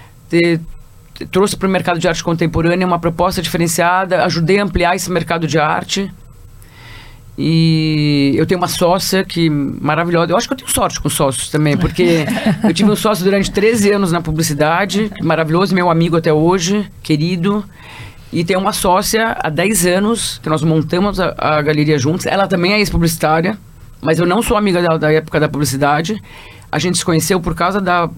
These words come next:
Speaker 2: Da
Speaker 1: do
Speaker 2: arte.
Speaker 1: mercado de arte. E a gente se dá maravilhosamente bem, a gente pensa muito igual,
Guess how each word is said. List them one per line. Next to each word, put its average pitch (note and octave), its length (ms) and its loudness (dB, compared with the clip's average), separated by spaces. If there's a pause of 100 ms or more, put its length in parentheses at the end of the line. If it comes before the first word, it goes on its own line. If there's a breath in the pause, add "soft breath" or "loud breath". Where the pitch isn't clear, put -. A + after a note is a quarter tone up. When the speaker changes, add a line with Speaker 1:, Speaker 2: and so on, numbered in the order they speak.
Speaker 2:
Da D3+ 320 4
Speaker 1:
do D3+ 80 2
Speaker 2:
arte. D3 140 4
Speaker 1:
mercado D3+ 260 0
de C#3+ 120 0
arte. - 440 -2 (720 loud breath)
E C3+ 40 -2
a D3+ 40 2
gente E3 180 0
se D#3 80 -4
dá E3 100 0
maravilhosamente F3+ 760 0
bem, D#3 140 2
a E3+ 40 2
gente F3 260 -2
pensa G3+ 480 0
muito F#3 220 0
igual, D#3 500 0